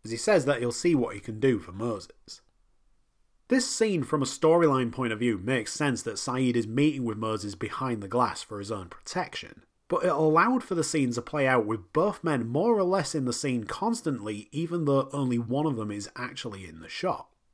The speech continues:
So you've got Moses in the centre of the frame, but we still see Saeed and his expressions and reactions, and vice versa.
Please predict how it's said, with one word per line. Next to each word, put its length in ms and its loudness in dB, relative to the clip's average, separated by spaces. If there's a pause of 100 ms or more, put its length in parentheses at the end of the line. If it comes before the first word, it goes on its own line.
So 120 0
you've 240 4
got 240 4
Moses 460 6
in 260 4
the 80 2
centre 400 0
of 80 -2
the 80 -6
frame, 440 0
but 140 -6
we 120 2
still 340 2
see 300 0
Saeed 540 2
and 140 -2
his 140 -2
expressions 640 -4
and 100 -14
reactions, 800 -6
and 160 -10
vice 260 -10
versa. 460 -2